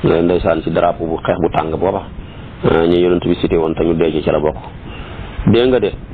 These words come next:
Abdullahi ibnu Rawaha. An gisatu nag ci mawaahib mooy, euh, jaam la woon bu ñuul, nit ku ñuul la.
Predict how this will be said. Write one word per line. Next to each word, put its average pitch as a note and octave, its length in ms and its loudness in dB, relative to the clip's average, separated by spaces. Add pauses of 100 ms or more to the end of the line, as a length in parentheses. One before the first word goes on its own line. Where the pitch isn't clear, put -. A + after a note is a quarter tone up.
Abdullahi F#2+ 340 2
ibnu F2 160 0
Rawaha. D#2+ 360 0 (540)
An A2+ 180 4
gisatu A2+ 300 2
nag A#2 200 4
ci G#2+ 100 2
mawaahib G2+ 460 2 (460)
mooy, F#2+ 520 4
euh, F#2 420 2
jaam G#2 240 2
la F#2+ 60 -2
woon F2+ 180 -2
bu F#2 80 2
ñuul, F#2 180 4
nit G2+ 140 2
ku G#2+ 80 2
ñuul D#2 200 4
la. A#1 100 -2